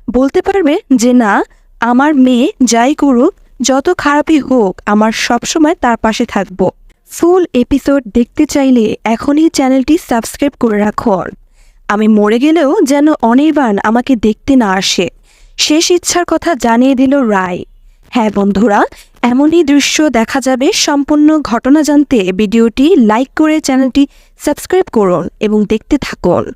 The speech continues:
ধারাবাহিকের নতুন পর্বে দেখা যাবে রায়, রায় তার মাকে বলছে, "মা, তুমি কি সত্যি হাত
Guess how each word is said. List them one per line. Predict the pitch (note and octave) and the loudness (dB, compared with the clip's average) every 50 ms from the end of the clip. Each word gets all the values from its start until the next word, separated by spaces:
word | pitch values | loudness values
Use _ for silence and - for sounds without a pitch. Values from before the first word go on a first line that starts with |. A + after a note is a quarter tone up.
| - - _ _ _ _ - - _ _ _ - | -18 -20 _ _ _ _ -20 -20 _ _ _ -2
ধারাবাহিকের | A3 A3+ A#3+ C4+ D4+ D#4 E4 F4 F4+ F#4+ - - F#4+ F#4+ | -2 0 0 0 0 0 0 0 0 0 0 0 2 4
নতুন | D#4 C4 B3+ - E4 F4 F4 | 4 2 2 2 0 0 0
পর্বে | - D4+ C#4+ C4+ G#3+ G#3+ F#3 - - - | 0 0 0 0 0 -2 -2 -4 -4 -4
দেখা | - G#3+ G#3+ - - C#4 | -4 -4 -2 -2 -4 -4
যাবে | - D4+ D4 D4 E4 D4+ | -2 -2 0 0 0 0
রায়, | A3 F#3+ G3+ G3 G3 F#3+ A3+ D#4+ A#4 - - - - - - | 0 0 0 0 0 0 0 0 0 -2 -8 -20 -10 -4 -2
রায় | A#3+ B3 B3+ B3+ - | 0 0 0 0 0
তার | D#4 D4 D4+ | 0 2 2
মাকে | C4 A3+ G#3+ G#3+ - C#4+ C4+ | 4 2 2 0 0 -2 0
বলছে, | A#3 A3+ G#3+ G#3+ G#3+ - - - A#3 F3+ - - - | 2 0 0 0 -2 -2 -2 -2 -2 -2 -4 -4 -2
"মা, | G3 G#3 A3 A3+ G#3+ A#3 D#4 G#4 - _ - | 0 2 2 2 2 0 -2 -4 -6 _ -2
তুমি | D#4+ D4 D4 D4 C#4+ | 0 2 4 2 2
কি | - - E4 E4 E4+ | 2 2 2 2 2
সত্যি | - - - A3+ G#3 - _ - D#4 E4+ | 0 -2 -2 -4 -4 -4 _ 0 0 0
হাত | C4 - B3 A#3 | 0 -2 -4 -6